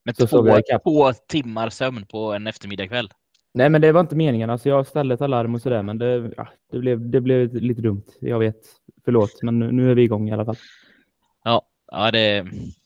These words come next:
Speaker 1: du, du är inte som Lasse trettiofem, bara levererar och levererar. Så är det ju också. Han har ju levererat ett quiz idag också, det är ju det jag vill sa-, få sagt med det. Eh, dagens quiz,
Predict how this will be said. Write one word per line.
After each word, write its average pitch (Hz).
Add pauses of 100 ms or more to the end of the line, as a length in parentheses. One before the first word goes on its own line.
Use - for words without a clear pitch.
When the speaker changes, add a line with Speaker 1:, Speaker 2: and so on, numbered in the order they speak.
(600)
Speaker 1:
du, 139
du 135
är 147
inte 147
som 139
Lasse 131
trettiofem, 127
bara 120
levererar 117
och 110
levererar. 110 (220)
Så -
är 113
det 110
ju 110
också. 110 (760)
Han 113
har 117
ju 117
levererat 117
ett 110
quiz -
idag 104
också, 110
det 107
är -
ju 107
det 107
jag 104
vill 101
sa-, - (100)
få -
sagt -
med 101 (960)
det. -
Eh, 110 (160)
dagens 131
quiz, -